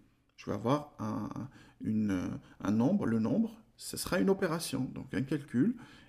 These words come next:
et je le descends donc dans le champ des valeurs. Et hop, et vous voyez ici, on a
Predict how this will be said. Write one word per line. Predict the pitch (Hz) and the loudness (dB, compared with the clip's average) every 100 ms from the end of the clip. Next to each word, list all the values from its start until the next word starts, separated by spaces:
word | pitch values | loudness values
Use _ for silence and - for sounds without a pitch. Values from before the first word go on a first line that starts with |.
| - | -2
et | 110 | -2
je | 117 | 4
le | 170 | 6
descends | 139 104 - 220 | 6 2 2 2
donc | 160 120 196 233 - | 2 4 4 2 -4
dans | 123 131 185 247 | -6 2 4 6
le | 156 | 4
champ | - 196 220 | 0 0 0
des | 143 151 | 0 2
valeurs. | 208 117 - - - _ _ _ _ _ _ - - | 4 2 -2 -10 -18 _ _ _ _ _ _ -20 -14
Et | - | -2
hop, | 113 208 - - - - _ _ - - - - - | 2 2 -2 -20 -20 -20 _ _ -20 -20 -20 -20 -14
et | - | -6
vous | 131 208 | -2 0
voyez | 185 127 113 113 | 4 4 4 0
ici, | 101 - - 233 - - _ _ _ _ _ _ _ _ _ _ _ _ _ _ _ - | -4 -4 2 2 2 -4 _ _ _ _ _ _ _ _ _ _ _ _ _ _ _ 0
on | 117 104 | 2 4
a | 90 - | 2 -2